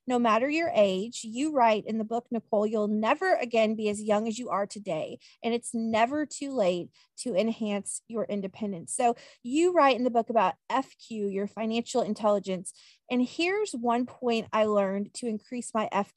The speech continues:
Q from the first pages of the book. "Millionaires don't make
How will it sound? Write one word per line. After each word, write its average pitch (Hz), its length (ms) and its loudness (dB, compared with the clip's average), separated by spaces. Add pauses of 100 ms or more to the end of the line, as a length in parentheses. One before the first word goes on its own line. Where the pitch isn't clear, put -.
Q 214 220 -4
from 214 180 -4
the 202 80 -2
first 233 340 -4
pages 208 520 -4
of 180 340 0
the 214 80 -8
book. 202 320 0 (300)
"Millionaires 370 800 0 (160)
don't 240 320 4
make 247 320 -4